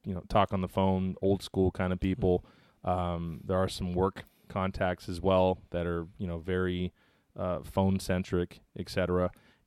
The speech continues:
And it's just one of those things, you know, um, I, I, I like to know, and I kinda like that feeling knowing that I could, you know,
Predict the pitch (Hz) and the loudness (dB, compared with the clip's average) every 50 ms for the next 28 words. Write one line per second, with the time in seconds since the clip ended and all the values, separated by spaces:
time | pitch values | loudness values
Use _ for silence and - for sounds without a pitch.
0 | _ - 110 98 98 98 95 95 98 - - 127 - - 180 160 - 175 175 175 | _ -4 -2 0 0 0 0 0 0 0 -2 -2 -2 -4 -6 -4 0 2 4 6
1 | 165 165 151 139 - - 160 156 127 107 101 92 - - - 107 101 104 104 101 | 6 6 6 6 4 2 0 2 2 0 0 -2 -4 -6 -4 0 2 2 4 4
2 | 101 104 - - 101 101 98 95 92 90 90 92 - _ - - - 101 - - | 2 2 0 -2 -2 -2 -2 -2 -2 -4 -6 -8 -8 _ -14 -14 -12 -10 -6 -4
3 | 101 104 - - 101 101 95 101 107 117 131 - - - 117 107 104 107 110 107 | -4 -4 -2 -2 -2 -2 0 2 4 4 4 2 0 0 0 4 6 8 8 8
4 | 107 101 101 98 - _ _ _ _ _ _ _ _ _ - 101 95 95 95 - | 10 8 8 6 4 _ _ _ _ _ _ _ _ _ -4 -2 -2 -2 -2 -2
5 | - 120 110 98 92 95 98 104 104 - 104 98 - - - 104 104 101 98 92 | -2 -2 0 0 2 2 2 0 0 0 -2 -2 -2 -4 -4 -4 -2 -2 -2 -2
6 | 92 95 92 92 92 92 92 90 87 90 90 - - 92 82 82 - _ _ - | 0 0 -2 -2 -2 -2 -2 -4 -4 -4 -6 -6 -8 -8 -10 -10 -14 _ _ -8
7 | 98 90 87 87 | -6 -6 -6 -8